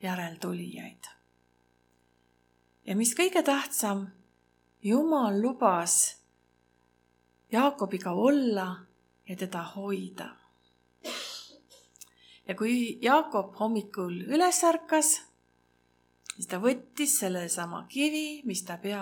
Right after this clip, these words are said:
all oli olnud, pani selle sambaks püsti, valas selle otsa peale õli ja andis Jumalale tõotuse. Ja selle tõotuse sisu oli selline: kui Jumal on minuga ja hoiab mind teel,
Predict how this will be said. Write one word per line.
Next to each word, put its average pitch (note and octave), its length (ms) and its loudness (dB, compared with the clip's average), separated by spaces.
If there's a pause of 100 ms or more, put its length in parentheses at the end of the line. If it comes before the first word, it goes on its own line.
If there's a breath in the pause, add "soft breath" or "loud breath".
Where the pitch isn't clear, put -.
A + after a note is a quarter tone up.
all F3 220 -10
oli E3+ 140 -14
olnud, D4+ 500 0 (680 soft breath)
pani F#3+ 240 -4
selle F3 240 -2
sambaks B3 680 0
püsti, C#4+ 560 2 (540 soft breath)
valas F#3+ 360 -2
selle F#3 160 0
otsa A#3 320 0
peale E3+ 240 -6
õli E4+ 480 6 (1300 loud breath)
ja F#3+ 160 0
andis C#4+ 480 2
Jumalale G#3+ 580 0 (460)
tõotuse. F3+ 640 -2 (680 soft breath)
Ja F3+ 80 -6
selle A#3+ 260 2
tõotuse E4+ 560 0
sisu D4 340 0
oli C4 240 2
selline: F3+ 600 -6 (440 soft breath)
kui G3+ 180 -4
Jumal C#4+ 420 4
on F#3+ 120 -2
minuga G#3 540 2
ja F3+ 100 -8
hoiab C#4 520 4
mind F#3+ 280 -4
teel, A#3+ 400 -2